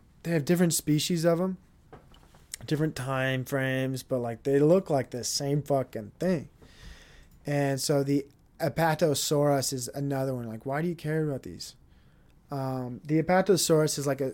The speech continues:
sauropod, and look that up. Is there an Apatosaurus skull? Probably not, right? Um, has a Brontosaurus skull ever been found? Um,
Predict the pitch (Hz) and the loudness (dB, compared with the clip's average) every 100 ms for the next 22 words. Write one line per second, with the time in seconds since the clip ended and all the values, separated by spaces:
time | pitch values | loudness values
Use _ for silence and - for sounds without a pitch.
0 | - - 185 180 160 139 127 123 131 - | -4 0 6 8 6 4 -4 -8 -10 -18
1 | - _ - - 143 143 139 139 - _ | -20 _ -12 -2 0 2 0 -2 -10 _
2 | - - - _ _ - 160 165 180 170 | -20 -20 -20 _ _ -8 0 2 4 4
3 | 160 143 - 139 139 156 143 - 160 165 | 4 2 0 -2 2 2 2 -2 -4 -2
4 | 151 151 165 151 - - 151 147 175 - | 0 0 4 4 2 -2 0 2 0 -2
5 | 160 160 147 127 156 151 - - - - | -2 -2 -2 -2 0 -2 -4 -16 -18 -20
6 | - - - - - - - 117 127 - | -20 -18 -14 -10 -10 -10 -10 -10 -12 -14
7 | - - - - 135 131 127 123 123 120 | -20 -20 -20 -14 -8 -4 -4 -4 -6 -8
8 | 120 - _ _ _ _ _ - - 135 | -12 -16 _ _ _ _ _ -20 -10 -4
9 | 151 143 156 143 139 131 113 156 170 170 | -2 0 2 2 2 0 -2 0 0 0
10 | - 165 156 143 - - 147 143 139 - | 0 2 2 2 -2 0 2 2 0 -6
11 | _ - 139 139 131 120 - 127 110 - | _ -8 -2 -2 -2 -8 -10 -12 -12 -16
12 | - _ _ - - _ _ _ _ _ | -20 _ _ -20 -20 _ _ _ _ _
13 | _ _ - _ _ _ _ _ _ _ | _ _ -20 _ _ _ _ _ _ _
14 | _ _ _ _ _ 156 143 139 135 135 | _ _ _ _ _ -4 -2 0 0 -2
15 | 131 127 127 | -2 -4 -8